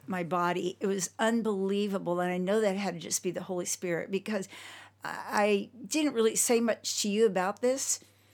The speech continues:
but I was riding on your coattails, and I was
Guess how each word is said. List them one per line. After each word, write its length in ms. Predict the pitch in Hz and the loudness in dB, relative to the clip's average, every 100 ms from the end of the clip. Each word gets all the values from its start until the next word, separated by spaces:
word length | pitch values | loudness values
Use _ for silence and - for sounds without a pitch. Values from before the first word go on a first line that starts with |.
| _ _ - | _ _ 2
but 80 | |
I 80 | 208 | 4
was 180 | 240 240 | 4 4
riding 320 | 196 202 214 | 4 4 4
on 180 | 170 170 | 0 0
your 160 | 185 240 | 2 0
coattails, 960 | - 196 180 - 190 170 160 160 - - - _ _ _ | -2 -4 -4 -4 0 0 0 0 -2 -2 -12 _ _ _
and 140 | 202 | 2
I 120 | 196 185 | 4 2
was 460 | 180 220 247 240 | 4 6 6 4